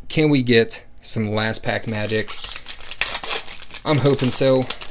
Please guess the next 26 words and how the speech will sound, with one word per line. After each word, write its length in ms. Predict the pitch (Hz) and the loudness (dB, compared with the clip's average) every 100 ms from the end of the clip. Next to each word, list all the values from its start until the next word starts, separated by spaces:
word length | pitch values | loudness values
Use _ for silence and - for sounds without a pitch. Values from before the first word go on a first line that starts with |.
| - - | -6 -4
I 40 | |
would 280 | 123 123 131 | 0 0 2
love 240 | 139 131 | 2 0
to 200 | - 127 120 | 0 0 0
end 260 | 123 113 | 0 0
this 280 | 113 - - | -2 -4 -4
Elite 420 | 123 113 110 113 | -2 0 0 -2
Trainer 300 | - 113 110 | -2 -4 -2
box 300 | 104 104 107 | -4 -6 -6
off 360 | 107 107 - - | -6 -6 -8 -8
with 280 | 113 113 - | -4 -4 -4
more 260 | 113 117 113 | -2 0 0
than 180 | 110 | -2
just 260 | 107 107 - | -2 -4 -4
one, 680 | 104 101 107 120 123 123 127 - - - - - - - - - - - - - - - - - | -8 -6 2 4 6 4 0 -6 -12 -16 -14 -14 -12 -14 -14 -14 -14 -14 -10 -8 -6 -6 -8 -4
one 320 | 147 156 139 | 0 0 0
ultra 300 | 120 117 - | -2 -2 -2
rare. 420 | 110 110 110 110 - - - - - - - - - - - - - - - - - - - - | 0 2 2 0 -6 -16 -16 -14 -12 -10 -10 -10 -12 -12 -10 -10 -12 -16 -16 -16 -12 -12 -12 -2
All 140 | 117 107 | 2 4
right, 260 | 98 - | 2 -2
we 140 | - 110 | -2 -2
have 180 | 101 - | -2 -4
a 120 | - | -4
Sandygast, 1160 | - - 143 143 143 135 131 - - - - - | -2 0 0 4 4 4 0 -8 -12 -12 -6 -2
whoop, 340 | 330 - - - - - - | -2 -2 -12 -14 -16 -14 -6
Morlo, 480 | 117 196 151 120 | 6 8 8 6